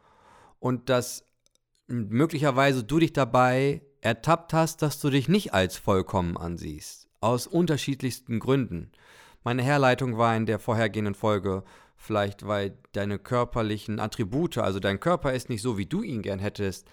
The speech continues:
deine Charaktereigenschaften sind nicht so, wie du sie gern hättest, mögliche Ergebnisse in deinem Leben, Einkommen, Auto,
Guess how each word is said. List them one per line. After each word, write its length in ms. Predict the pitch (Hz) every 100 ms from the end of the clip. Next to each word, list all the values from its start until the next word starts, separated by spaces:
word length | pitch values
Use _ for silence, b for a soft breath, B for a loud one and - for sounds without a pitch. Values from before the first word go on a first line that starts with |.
| B B B
deine 240 | - 107 110
Charaktereigenschaften 1200 | 113 123 170 147 110 113 110 104 - 110 - 107
sind 160 | 104 113
nicht 180 | 98
so, 260 | - 110 95
wie 80 | 104
du 140 | 165
sie 140 | 165 139
gern 160 | 117
hättest, 420 | 104 - 95 - B B B B
mögliche 520 | 110 120 131 123 120
Ergebnisse 720 | 110 110 117 190 233 139 101 120
in 160 | 110
deinem 300 | 110 104 101
Leben, 540 | 98 101 95 87 82 85
Einkommen, 600 | 98 135 147 123 107 98
Auto, 720 | - 120 156 - 107 92 82